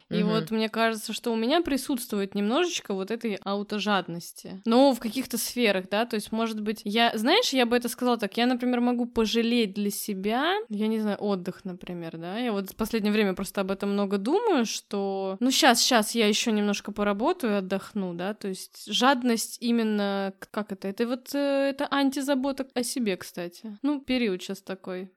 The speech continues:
Speaker 1: Но вот оно присутствует, всё равно, понимаешь? Есть люди, которые способны абстрагироваться, да, закрыть какие-то дела, взять там, не знаю, несколько дней выходных и всё, и пошли отдохнули, да. Я вот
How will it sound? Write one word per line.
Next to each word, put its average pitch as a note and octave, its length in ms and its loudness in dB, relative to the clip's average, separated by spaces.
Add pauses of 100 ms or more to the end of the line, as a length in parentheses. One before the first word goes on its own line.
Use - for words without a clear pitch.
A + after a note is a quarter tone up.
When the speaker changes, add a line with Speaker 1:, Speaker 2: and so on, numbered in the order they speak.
(140)
Speaker 1:
Но A#3+ 160 4
вот C4+ 160 4
оно D4+ 180 8
присутствует, G#3+ 720 2
всё A#3 160 2
равно, B3+ 240 6
понимаешь? A3+ 500 0
Есть A#3+ 280 2
люди, C4 260 4
которые G#3+ 1400 2
способны F#3+ 1120 0
абстрагироваться, A#3 880 6
да, A#3+ 220 4
закрыть A#3 420 2
какие-то G#3+ 400 -4
дела, A#3+ 380 4
взять A3 320 2
там, F#3+ 180 -2
не F#3+ 80 -2
знаю, F#3 260 -4
несколько F#3+ 360 -6
дней F#3+ 220 -2
выходных G#3 600 0
и C#4 60 2
всё, E3+ 360 -6
и G#3 460 -4
пошли B3 280 0
отдохнули, G3+ 720 0
да. F3+ 220 -4
Я G#3 200 -2
вот D#4 120 -4